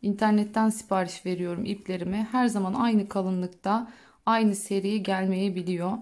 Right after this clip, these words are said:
Ee, bu, bu seferki birazcık ne yazık ki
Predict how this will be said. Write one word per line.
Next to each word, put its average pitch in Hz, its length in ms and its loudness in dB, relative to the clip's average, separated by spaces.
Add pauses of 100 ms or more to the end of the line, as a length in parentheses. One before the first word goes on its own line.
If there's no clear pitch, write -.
(420)
Ee, 175 300 -2 (240)
bu, 226 480 -2 (1300)
bu 208 120 -4
seferki 196 600 -2
birazcık 196 680 0 (120)
ne 196 80 0
yazık 175 400 -2
ki 233 260 -4